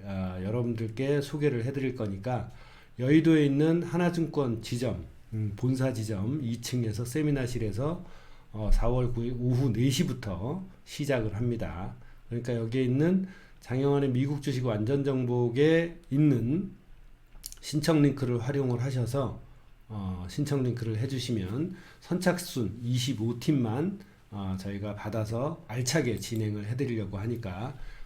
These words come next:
관심 있으신 분은, 음, 많은, 어, 참여 부탁드리겠습니다. 그래서 우리 아이들은 부모들처럼,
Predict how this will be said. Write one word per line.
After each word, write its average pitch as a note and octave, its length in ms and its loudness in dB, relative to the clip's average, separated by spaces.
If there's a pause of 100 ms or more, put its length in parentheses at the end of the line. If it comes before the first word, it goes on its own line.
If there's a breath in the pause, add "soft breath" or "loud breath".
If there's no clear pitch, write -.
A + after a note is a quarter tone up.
관심 C3 380 -2
있으신 B2 340 -2
분은, D#3+ 460 2 (200)
음, F2+ 300 -2
많은, C3 560 0 (400 loud breath)
어, F#2 420 -6
참여 C#3+ 400 -2 (200)
부탁드리겠습니다. F#2 920 -8 (560 loud breath)
그래서 D3+ 480 -2
우리 C3+ 200 0
아이들은 C#3 680 6
부모들처럼, A#2+ 1000 0